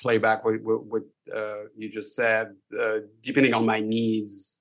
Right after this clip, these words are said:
uh, so how do, how do I know which one to use? I mean, obviously the parameters around latency and price, but, um, are there certain tasks where I kn-, I know I'm gonna need the bigger one versus the small one?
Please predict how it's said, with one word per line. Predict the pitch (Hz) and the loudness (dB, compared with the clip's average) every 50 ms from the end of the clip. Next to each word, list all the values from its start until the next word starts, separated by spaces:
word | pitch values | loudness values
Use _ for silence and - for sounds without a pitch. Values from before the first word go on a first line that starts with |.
| _ - | _ -4
uh, | 113 107 107 107 107 | -2 -2 -2 -2 0
so | - 160 | 2 4
how | 165 147 151 165 | 4 6 6 6
do, | 151 151 - | 6 4 4
how | - 143 147 | 4 2 4
do | 143 135 131 | 6 6 6
I | 127 | 6
know | 123 127 123 | 4 4 2
which | 120 117 117 113 - - | 0 -2 -6 -10 -8 -4
one | - 110 110 110 110 107 - - | 0 0 0 0 -4 -12 -14 -14
to | 113 | -12
use? | 110 110 107 107 113 113 113 110 107 107 104 104 - 113 107 | -12 -12 -10 -12 -12 -12 -12 -14 -14 -14 -14 -14 -14 -14 -12
I | 113 | -8
mean, | 120 117 | -6 -4
obviously | 117 113 117 110 - 127 | -4 -6 -6 -12 -10 -10
the | 117 113 | -12 -8
parameters | - 127 117 117 120 117 113 120 117 107 104 | -2 2 2 2 2 2 0 -2 -4 -4 -4
around | 113 113 110 110 | -2 -2 -2 -4
latency | 110 113 113 110 113 110 107 - 117 | -4 -6 -6 -6 -8 -10 -10 -10 -10
and | 113 110 101 | -10 -12 -8
price, | - - 120 113 113 113 110 107 - - - - | -2 2 4 4 4 4 2 -2 -6 -10 -8 -6
but, | 113 110 107 107 _ - | -6 -6 -6 -8 _ -8
um, | 113 107 107 107 107 107 107 107 _ _ _ _ _ - | -6 -4 -4 -4 -6 -8 -10 -16 _ _ _ _ _ -2
are | 135 127 | 2 4
there | 143 131 | 4 2
certain | 110 - - 143 135 135 127 113 | 2 4 4 6 6 6 6 4
tasks | 127 131 123 123 123 - - - | 4 2 2 2 2 0 -4 -2
where | - 117 113 | 2 4 4
I | 110 110 113 | 4 4 2
kn-, | 117 123 - | 0 -2 -2
I | 120 113 | 0 0
know | 117 120 123 123 120 | 0 2 2 4 2
I'm | 117 117 | 2 0
gonna | 117 113 117 | -2 -4 -4
need | 113 113 110 101 | -4 -4 -6 -10
the | 113 | -14
bigger | 101 110 107 110 113 | -16 -14 -8 -6 -6
one | 107 107 110 110 113 113 113 113 113 110 107 | -6 -6 -6 -6 -6 -6 -8 -10 -12 -14 -16
versus | 110 107 107 - - 110 - - _ | -18 -20 -20 -20 -20 -20 -20 -20 _
the | 110 107 | -20 -20
small | - - 113 110 107 107 | -20 -12 -8 -6 -6 -4
one? | 110 110 | -6 -8